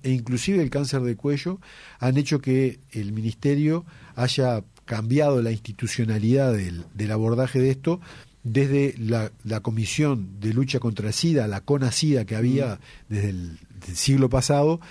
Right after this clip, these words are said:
Speaker 1: hemos cambiado la denominación y las funciones, y ahora es una comisión que lucha contra el H I V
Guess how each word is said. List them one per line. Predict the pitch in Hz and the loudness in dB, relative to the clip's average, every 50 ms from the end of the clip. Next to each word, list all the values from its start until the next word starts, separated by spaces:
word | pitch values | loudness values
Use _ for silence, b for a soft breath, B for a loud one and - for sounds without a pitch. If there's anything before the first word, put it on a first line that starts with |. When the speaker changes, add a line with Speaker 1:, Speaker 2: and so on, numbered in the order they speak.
| B B B B | B B B B
Speaker 1:
hemos | 123 135 143 156 147 | 0 2 2 2 0
cambiado | - - 135 131 131 143 156 156 147 143 135 139 143 131 | 0 0 0 0 2 2 4 4 4 4 2 2 0 0
la | 120 113 110 | -2 -2 0
denominación | 113 117 110 120 113 120 120 117 117 110 - - 156 143 | 0 0 0 0 0 0 0 0 -2 0 0 0 0 2
y | 135 | 2
las | 120 123 117 - | 0 0 0 -2
funciones, | 143 143 123 - 143 143 147 151 160 165 - B B B B B B | -2 -4 -2 0 0 0 0 0 -2 -4 -6 B B B B B B
y | 117 120 | 2 2
ahora | 123 127 135 143 147 | 4 4 4 4 2
es | - - | 2 0
una | 143 139 131 | 0 0 0
comisión | 120 123 120 120 110 - - 147 131 123 101 - B B B B B B B - | 0 0 0 0 0 0 2 2 2 0 -2 -4 B B B B B B B -2
que | - 123 | 0 2
lucha | 117 127 135 135 127 113 | 2 2 2 2 0 0
contra | - - 113 110 117 | 0 -2 -2 0 0
el | 120 120 | 2 2
H | 131 127 - - 147 | 0 0 0 0 0
I | 143 | 2
V | 139 151 156 170 196 | 2 2 2 0 -2